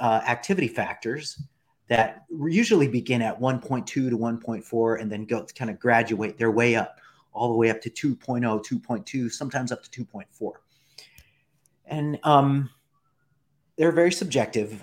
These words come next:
uh, just kind of giving categories of what your, uh,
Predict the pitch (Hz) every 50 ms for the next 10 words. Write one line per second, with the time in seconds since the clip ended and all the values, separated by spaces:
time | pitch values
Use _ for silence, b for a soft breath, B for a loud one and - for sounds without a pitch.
0 | - - - 113 113 110 110 107 104 104 104 98 98 - 123 120 - - - 135
1 | 117 110 117 131 123 127 120 - - 127 123 123 117 104 113 120 117 113 113 113
2 | 110 98 117 113 113 117 113 110 110 107 104 101 - - 107 107 101 101